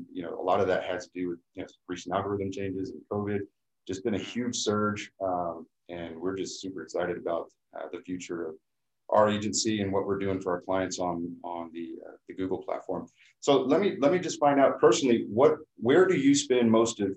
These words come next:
your time with your clients? Um, and, you know, if, if, if, if a client says, "I've got, you know, a budget that I wanna, you know, spend, and these are my goals,"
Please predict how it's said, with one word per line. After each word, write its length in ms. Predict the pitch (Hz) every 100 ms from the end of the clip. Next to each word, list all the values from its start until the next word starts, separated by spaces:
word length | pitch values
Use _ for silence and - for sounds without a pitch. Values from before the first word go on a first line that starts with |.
| - _
your 220 | 107 120
time 300 | - 117 110
with 160 | 98 107
your 180 | 110
clients? 520 | 113 101 92 95 - - _ _ _ -
Um, 560 | 95 95 92 92 90 - _ _ _ -
and, 520 | 104 98 95 95 92 - _
you 80 | 104
know, 180 | 90 87
if, 160 | 95 98
if, 140 | 98 98
if, 120 | 92 -
if 100 | 95
a 60 | 98
client 260 | 127 135
says, 220 | 120 117 -
"I've 200 | 107 123
got, 280 | 120 117 113 - _ _ _
you 80 | -
know, 140 | 92
a 40 | 90
budget 360 | 110 110 107
that 100 | -
I 120 | 95 101
wanna, 280 | 104 98 95 -
you 100 | 92
know, 60 |
spend, 500 | 85 - 120 113 113
and 340 | 101 92 90 90 _ _
these 220 | 120 123
are 60 | 123
my 200 | 113 92
goals," 400 | 113 110 98